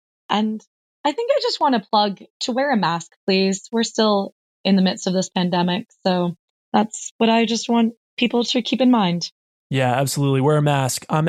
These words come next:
Speaker 2: at Dave Kopec. It's D A V E K O P E C. I'll plug two things. I'll put in the show notes a link to my review of this book, and I will also put in the show notes a link to a movie.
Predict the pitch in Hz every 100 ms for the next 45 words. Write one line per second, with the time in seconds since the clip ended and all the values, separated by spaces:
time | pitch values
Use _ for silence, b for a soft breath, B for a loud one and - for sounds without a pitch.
0 | - 165 165 - 165 156 - 151 170 151
1 | 147 - - 160 156 147 127 147 160 151
2 | 143 - 147 156 143 139 - 147 139 -
3 | 160 156 170 B B 180 - 262 202 233
4 | 214 160 131 135 139 139 139 196 190 180
5 | - 165 156 151 143 135 135 147 - -
6 | 139 139 139 135 117 135 156 123 127 -
7 | 135 175 - - _ _ - 156 156 156
8 | 165 151 156 156 156 - 190 269 - 196
9 | 160 170 151 - 170 160 151 - - 151
10 | 151 180 - - - 165 165 151 139 143
11 | 214 202 135 135 196